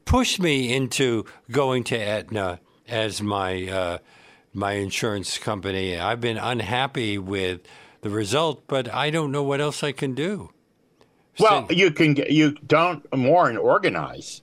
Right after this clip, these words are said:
Speaker 2: Uh, this is part of what is a national movement. Uh, it's, uh,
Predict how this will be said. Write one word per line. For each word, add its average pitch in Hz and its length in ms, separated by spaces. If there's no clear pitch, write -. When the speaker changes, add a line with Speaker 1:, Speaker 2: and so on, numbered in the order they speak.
Speaker 2:
Uh, 90 640
this 127 420
is 143 200
part 151 320
of 127 80
what 110 200
is 113 420
a 101 140
national 104 500
movement. 87 720
Uh, 87 340
it's, 92 420
uh, 92 280